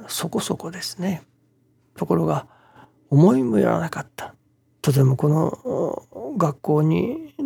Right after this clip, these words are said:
大学、高校、中学ですか。まあ、小-、今、小学校もあるのですかね。とても、この大学、いわこの学校に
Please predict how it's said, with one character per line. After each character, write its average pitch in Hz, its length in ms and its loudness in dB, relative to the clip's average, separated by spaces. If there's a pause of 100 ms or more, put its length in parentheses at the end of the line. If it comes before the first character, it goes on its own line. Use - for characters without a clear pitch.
大 160 200 2
学、 156 360 -4 (220)
高 147 220 -2
校、 - 480 -2 (440)
中 - 200 0
学 - 240 -4
で 76 100 -10
す - 100 -10
か。 - 200 -14 (880)
ま 147 140 0
あ、 - 40 -4
小-、 151 220 -2
今、 151 320 2
小 139 220 -4
学 156 200 -2
校 170 120 -4
も 139 160 -2
あ 127 60 -6
る 135 60 -4
の - 120 -4
で - 100 -6
す - 100 -10
か - 140 -10
ね。 202 340 -8 (640)
と 147 100 2
て 165 120 4
も、 180 720 2
こ - 140 0
の 147 140 6
大 156 240 2
学、 - 580 0
い 190 120 2
わ 156 160 -2
こ - 140 -2
の 147 120 4
学 139 280 -2
校 - 420 -2
に 190 420 2